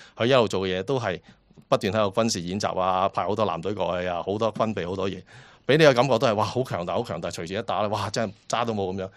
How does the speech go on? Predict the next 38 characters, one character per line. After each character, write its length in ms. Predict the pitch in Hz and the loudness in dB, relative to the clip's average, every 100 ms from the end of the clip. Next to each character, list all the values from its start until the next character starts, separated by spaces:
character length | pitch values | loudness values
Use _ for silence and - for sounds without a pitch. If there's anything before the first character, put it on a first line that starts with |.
| - _ | -20 _
佢 100 | 123 | 0
就 200 | 123 127 131 | 2 4 4
用 100 | 127 | 2
一 40 | 160 160 120 | 0 -2 -2
路 160 | 101 | -2
咁 100 | 107 | 0
樣 180 | 131 127 | 2 2
去 240 | 117 104 - - | 0 -2 -4 -6
俾 140 | 107 | -2
呢 60 | 127 | 0
種 220 | 120 117 - - | -2 -4 -12 -4
influence 460 | 147 156 117 90 92 | 2 4 2 -2 -4
你 60 | 95 | -6
啊， 100 | - _ - | -6 _ -2
一 40 | |
路 180 | 127 104 | 0 0
去 80 | 98 | 0
影 80 | |
響 160 | 104 101 85 - - - | 0 -2 -6 -12 -16 -4
你。 100 | 110 | 0
然 80 | |
之 140 | 113 170 | 4 6
後 100 | 131 | 8
佢 60 | 151 | 6
喺 100 | 101 | 6
外 120 | 101 | 4
交 180 | 135 127 | 4 4
上 140 | 101 | 2
先 100 | 120 | -2
同 120 | 87 85 | -4 -4
你 80 | 92 | -6
去 80 | |
談 220 | 92 82 80 | -6 -8 -8
判， 160 | 98 | -6
先 80 | 117 | -4
同 100 | 92 | -6
你 40 | |
傾。 200 | 87 110 | -6 -8